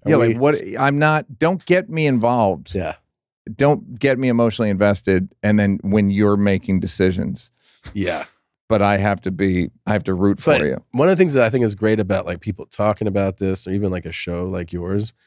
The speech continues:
Speaker 1: is I saw a clip of you saying that you are like, "Oh, my love handles," or something, right?
Speaker 2: One night on stage, you go,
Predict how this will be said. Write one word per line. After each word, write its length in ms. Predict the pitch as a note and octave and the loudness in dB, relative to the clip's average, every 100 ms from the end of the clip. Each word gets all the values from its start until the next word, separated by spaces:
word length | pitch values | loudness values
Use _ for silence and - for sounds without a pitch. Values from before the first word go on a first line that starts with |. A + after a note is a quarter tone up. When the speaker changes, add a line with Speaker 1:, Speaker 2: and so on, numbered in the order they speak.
| _ _ _ _ _ _ - | _ _ _ _ _ _ -8
Speaker 1:
is 140 | A#2+ | 0
I 120 | A#2+ | 0
saw 320 | B2 D#3 D3+ | 2 2 2
a 40 | A2+ | 2
clip 300 | - C#3+ A2+ | 0 -2 0
of 80 | F#2 | 0
you 460 | A2+ C3 F2 E2 - _ _ _ _ - | 2 2 2 -8 -18 _ _ _ _ -18
saying 720 | - A2 G#2+ G2 F#2+ F#2+ F#2 _ _ - | -4 0 0 0 -2 -4 -6 _ _ -8
that 240 | G#2 F#2 | -2 -2
you 720 | F2+ G2 A2 E3 C3 D#2+ E2 - _ _ _ _ _ _ _ | -2 -4 2 4 4 0 -8 -20 _ _ _ _ _ _ _
are 160 | F#2+ F#2+ | -4 -2
like, 280 | F#2 F2+ E2+ | -2 -4 -4
"Oh, 260 | A2 A#2 G#2+ | 0 2 2
my 160 | G2 | -2
love 300 | F#2+ G2 G#2 F#2+ | -4 0 -2 -2
handles," 400 | A#2 A2+ A#2 A#2+ | -4 -2 -4 -6
or 60 | |
something, 380 | A2+ A#2+ A#2+ G#2+ | -8 -8 -8 -8
right? 340 | G2 A#2 C3 | 0 0 0
Speaker 2:
One 200 | C#3 E3+ F3 | 0 -2 0
night 180 | E3 | 0
on 120 | D#3+ C#3+ | 0 -2
stage, 320 | E3+ D#3 C3 | -4 -4 -2
you 60 | |
go, 200 | C3 C3 | 0 0